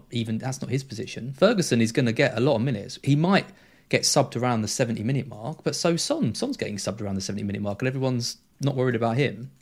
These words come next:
So there's, there's pick, I mean, and Matoma as well. I mean, Matoma on the left, you know, he's just signed a new contract as well.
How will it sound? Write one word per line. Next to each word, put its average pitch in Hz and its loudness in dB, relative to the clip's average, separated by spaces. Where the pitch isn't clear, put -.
So 139 4
there's, 240 8
there's 311 2
pick, - -2
I 175 4
mean, 190 6
and 190 8
Matoma 233 4
as 143 0
well. 196 2
I 147 2
mean, 123 0
Matoma 170 2
on 135 2
the 123 2
left, - 0
you 139 -4
know, 107 0
he's 117 -2
just 135 -2
signed 113 0
a - 0
new 110 -2
contract 110 -4
as 113 -8
well. 131 2